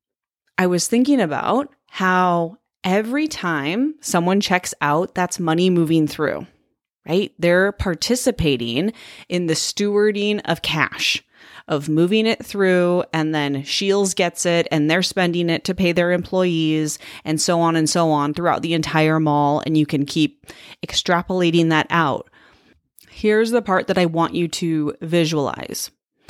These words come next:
There are these transactions going on,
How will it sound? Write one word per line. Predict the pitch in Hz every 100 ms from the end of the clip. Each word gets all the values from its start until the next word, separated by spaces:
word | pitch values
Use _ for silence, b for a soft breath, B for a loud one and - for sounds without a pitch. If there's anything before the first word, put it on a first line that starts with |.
| b b b b -
There | 175 170
are | 165 165
these | 165
transactions | - 185 170 160 156 180 262 254
going | 220 202 220 240
on, | 156 143 139